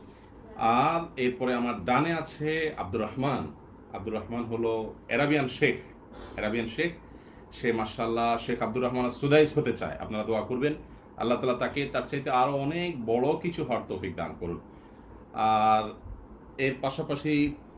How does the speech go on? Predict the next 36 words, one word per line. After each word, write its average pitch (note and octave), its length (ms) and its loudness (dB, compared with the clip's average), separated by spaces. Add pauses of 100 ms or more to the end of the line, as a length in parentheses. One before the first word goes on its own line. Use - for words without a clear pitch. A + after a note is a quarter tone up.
(120)
আব্দুর C3 220 2
রহমান D#3 360 2
পড়ছে, D#3+ 460 -2
হিফজ, B2+ 500 -2
হিফজ C3+ 140 0
শুরু D3 260 0
করছে, - 360 -4
করেছে A#2 340 0
আলহামদুলিল্লাহ। A2 560 -2 (580)
আহ, G2+ 180 0
সামান্য B2+ 360 -2
কিছু B2+ 220 -4
অংশ B2+ 280 0
করেছে C#3 400 0
সে। C#3 260 -2 (560)
আর F#2+ 640 2
সে G2+ 140 -10
খুবই A2 300 -4
ট্যালেন্ট A2+ 540 0
একজন F#2+ 240 -6
মানুষ G2 320 -6
আলহামদুলিল্লাহ। A2 580 -2 (100)
সবসময় C#3+ 320 -4
সে C#3 280 -4 (360)
অ্যারাবিয়ান A#2 360 0
ড্রেস B2+ 300 0
পরতে B2+ 380 -2
পছন্দ C3 320 0
করে। F2+ 220 -2
এর A2+ 80 -2
একটা B2 160 -4
কারণ D3 260 2
আছে D3+ 180 0
অবশ্য, A#2 380 -2 (100)
কারণ A#2+ 200 0
হলো D3+ 240 0